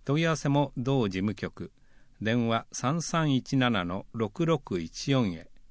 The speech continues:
月曜から金曜の午前九時から午後五時の間にお願いします。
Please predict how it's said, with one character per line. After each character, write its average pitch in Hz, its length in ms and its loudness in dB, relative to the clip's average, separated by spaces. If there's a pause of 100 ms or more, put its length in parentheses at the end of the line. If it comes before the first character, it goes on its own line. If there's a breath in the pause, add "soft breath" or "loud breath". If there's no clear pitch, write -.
(440)
月 120 320 0
曜 165 120 4
か 131 120 -2
ら 120 100 4
金 127 260 2
曜 117 200 2
の 98 280 -4
午 139 160 -2
前 139 240 0
九 143 140 -4
時 127 140 -2
か 101 100 0
ら 90 160 0
午 143 160 0
後 110 140 2
五 147 140 0
時 143 120 0
の 113 100 2
間 90 260 -2
に 131 100 -2
お 110 80 -2
願 80 240 -8
い 78 40 -14
し - 140 -12
ま - 80 -14
す。 - 260 -14